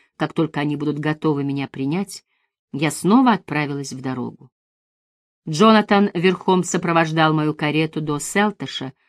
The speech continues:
где меня встретил Робин. Я была совершенно разбита. Но не из-за тяжелой дороги, а из-за того, чему я была свидетельницей в пути.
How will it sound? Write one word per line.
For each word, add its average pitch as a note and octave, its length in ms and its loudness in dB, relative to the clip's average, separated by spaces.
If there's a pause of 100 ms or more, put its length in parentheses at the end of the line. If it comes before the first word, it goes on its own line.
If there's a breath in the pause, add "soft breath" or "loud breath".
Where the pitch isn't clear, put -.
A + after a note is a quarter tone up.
(280)
где E3+ 180 2
меня F#3+ 220 4
встретил F3 480 0
Робин. B2 480 -6 (1080)
Я D#3 160 0
была D#3+ 400 0 (160)
совершенно G3 840 -2
разбита. C3+ 640 -6 (840)
Но A3+ 140 6
не C4 280 10
из-за A#3+ 240 4
тяжелой A3 540 4
дороги, C3+ 500 -4 (320 soft breath)
а E3+ 100 4
из-за G3+ 140 4
того, A#3+ 340 6
чему G#3+ 300 4
я G3+ 160 4
была F#3 240 2
свидетельницей D#3 840 -4
в - 100 -20
пути. A#2+ 420 -12